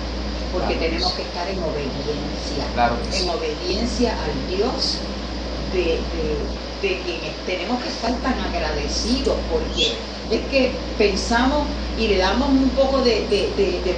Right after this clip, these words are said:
Speaker 1: vuelta atrás al asunto y, y, y no podemos, a veces yo no puedo creer que Dios me haya dado tanta y tanta y tanta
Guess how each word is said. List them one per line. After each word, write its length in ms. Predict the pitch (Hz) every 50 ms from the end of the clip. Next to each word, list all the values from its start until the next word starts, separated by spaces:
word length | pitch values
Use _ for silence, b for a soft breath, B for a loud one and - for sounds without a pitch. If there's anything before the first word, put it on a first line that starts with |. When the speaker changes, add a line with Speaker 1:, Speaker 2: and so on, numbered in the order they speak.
| 180
Speaker 1:
vuelta 440 | 190 214 240 262 277 254 - 285 254
atrás 320 | 240 240 240 240 247 254 247 240
al 120 | 226 202 202 196
asunto 640 | 196 - - 226 226 240 240 220 - - 185 160 - - - - - - - - - -
y, 1700 | - 208 196 185 180 170 170 - - - - - - 165 165 - - - 208 - - - - - - - - - - - - - - 220
y, 60 | 214
y 60 | 208 196
no 80 | 214
podemos, 420 | 226 - 269 262 262 269 254 254 240 -
a 100 | 220 202
veces 260 | - 240 - - 247
yo 60 | 262 254
no 100 | 247 247
puedo 280 | 247 254 247 247 247 240
creer 360 | - 233 220 226 247 269 262 247
que 140 | - 202 180
Dios 200 | 175 190 220 233
me 160 | 240 226 226
haya 260 | 214 214 226 233 214 202
dado 280 | 208 214 226 233 233 220 - - - - - - - - - - - - - - -
tanta 580 | 269 247 247 262 277 269 262 - - 277 277 277 - -
y 260 | 226 202 196 - - -
tanta 540 | 233 220 233 240 247 240 - - 262 254 - - 214
y 200 | 196 196 - -
tanta 480 | 214 202 226 240 240 - - 262 247